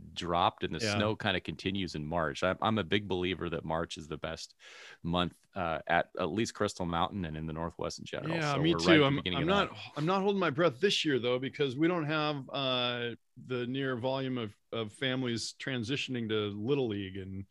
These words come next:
Speaker 1: Yeah,
Speaker 2: and,
Speaker 1: true.
Speaker 2: you know, whatever, um, traditional spring breaks, 'cause they can kinda go when they want with,
Speaker 1: Yep.
Speaker 2: uh,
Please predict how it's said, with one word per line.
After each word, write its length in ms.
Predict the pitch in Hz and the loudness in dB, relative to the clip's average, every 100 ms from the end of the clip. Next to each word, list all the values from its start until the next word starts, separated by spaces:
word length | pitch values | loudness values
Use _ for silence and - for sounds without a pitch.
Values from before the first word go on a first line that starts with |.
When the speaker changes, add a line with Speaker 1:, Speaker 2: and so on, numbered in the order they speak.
| - | -10
Speaker 1:
Yeah, 540 | 85 87 95 98 92 | -6 0 2 4 4
Speaker 2:
and, 180 | 90 110 | 2 0
Speaker 1:
true. 160 | 101 113 | 0 2
Speaker 2:
you 60 | |
know, 180 | 113 - | 2 0
whatever, 720 | 104 113 123 127 113 104 107 110 | 0 0 2 2 0 -2 -4 -6
um, 500 | 110 110 107 104 101 _ _ _ _ | -8 -6 -4 -6 -8 _ _ _ _
traditional 600 | - 127 135 - 139 123 | -4 0 0 0 -2 -2
spring 320 | - 139 123 | -2 -4 -2
breaks, 340 | 117 127 120 - | 0 0 -2 -6
'cause 180 | 117 | -4
they 160 | 98 151 | 0 0
can 200 | 113 117 | -2 -4
kinda 240 | 147 131 | -2 -2
go 180 | 113 123 | -2 -2
when 160 | 123 123 | -2 -2
they 120 | 113 | -4
want 440 | 107 117 123 117 | -4 -4 -6 -6
with, 220 | 113 113 95 | -6 -6 0
Speaker 1:
Yep. 200 | 92 107 | 0 0
Speaker 2:
uh, 300 | 107 104 | -2 -4